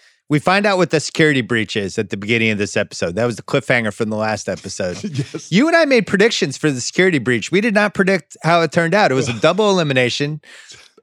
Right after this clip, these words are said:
Speaker 1: Did you predict this?
Speaker 2: No, it's totally our fault. For some reason, we thought the security breach earlier in the season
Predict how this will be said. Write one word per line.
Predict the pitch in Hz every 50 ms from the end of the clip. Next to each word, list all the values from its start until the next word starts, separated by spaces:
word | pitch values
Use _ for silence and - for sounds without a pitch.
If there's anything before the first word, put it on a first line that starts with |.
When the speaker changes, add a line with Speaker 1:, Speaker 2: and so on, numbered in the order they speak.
| _ _ _ -
Speaker 1:
Did | - 156 147
you | 190 190
predict | - - 196 208 -
this? | 349 359 339 - - - - _ _ _ _ - - -
Speaker 2:
No, | - - 285 - - 170 139
it's | 139 135
totally | - - 190 226 233 226
our | 214 202 202 -
fault. | - 208 165 - -
For | - - - - 180
some | - 262 269 277
reason, | 285 214 254 214 170
we | 202 226 220
thought | 214 - 208 208 208
the | 170 147
security | 135 170 - - 185 202 196
breach | 151 185 185 165 - - - - _ _ -
earlier | 180 190 196 202 208 220 220
in | 226
the | 226
season | 196 - 233 233 240 202 247 254 254 214 -